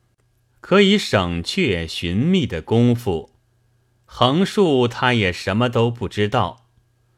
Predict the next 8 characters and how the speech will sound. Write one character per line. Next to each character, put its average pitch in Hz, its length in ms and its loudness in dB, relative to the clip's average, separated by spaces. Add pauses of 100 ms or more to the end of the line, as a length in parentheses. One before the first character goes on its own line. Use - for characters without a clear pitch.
(560)
至 98 240 -2
于 87 440 -4 (600)
我 107 160 0
那 113 440 0
遇 156 180 -2
见 104 280 0
森 185 400 0
林 95 440 -2